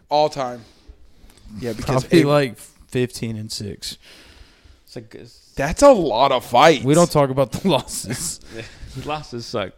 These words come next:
Speaker 2: Dude,
Speaker 1: That's a
Speaker 2: my first fight was in middle school 'cause some dude told me he didn't want his Jell-O. I took his Jell-O cup and I ate it, and he got mad and said, "I'm fighting you in the bathroom." I was like, "Okay." <laughs> And I, I took a piss, and then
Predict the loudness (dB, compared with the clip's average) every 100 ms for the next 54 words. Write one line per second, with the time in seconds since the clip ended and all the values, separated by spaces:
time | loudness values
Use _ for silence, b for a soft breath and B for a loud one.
0 | _ -4 -4 -4 -4 -2 0 2 4 2
1 | 0 -4 -2 -2 -4 -4 -4 -4 -6 -10
2 | -10 -10 -10 -8 -8 -8 -6 -6 -6 -8
3 | -6 -6 -6 -6 -10 -12 -12 -8 -6 -8
4 | -10 _ _ _ _ -16 -16 -12 -12 -12
5 | -12 -6 -6 -6 -8 -10 -12 _ -14 -12
6 | -8 -8 -8 -12 -16 -10 -10 -10 -8 -8
7 | -8 -14 -18 -16 -16 -8 -6 -6 -8 -10
8 | -12 -8 -8 -8 -14 -20 -20 -20 -20 _
9 | _ -20 _ _ _ -6 -6 -4 -6 -6
10 | -6 4 6 4 B B B B -6 -4
11 | -2 -4 -6 -2 -2 -2 -4 -2 -2 -4
12 | -10 -12 b b b b b b b b
13 | -6 -6 -4 -4 -6 -10